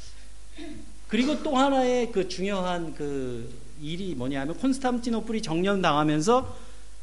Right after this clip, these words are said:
당시에 그 로마 제국의 수도에 있던 많은 학자들이, 헬라어에 정통한 학자들이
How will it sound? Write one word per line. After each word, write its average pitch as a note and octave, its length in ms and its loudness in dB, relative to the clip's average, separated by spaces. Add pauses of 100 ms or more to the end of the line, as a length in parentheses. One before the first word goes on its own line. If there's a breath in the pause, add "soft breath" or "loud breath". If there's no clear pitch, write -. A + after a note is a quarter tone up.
당시에 C4 880 4 (480)
그 - 100 0
로마 A#3 680 6
제국의 G#3 360 2
수도에 C4 420 2
있던 G3 340 2
많은 B3+ 760 2
학자들이, F#3 720 0 (360 loud breath)
헬라어에 A#3 600 6
정통한 F3 640 2 (220 loud breath)
학자들이 A3+ 880 2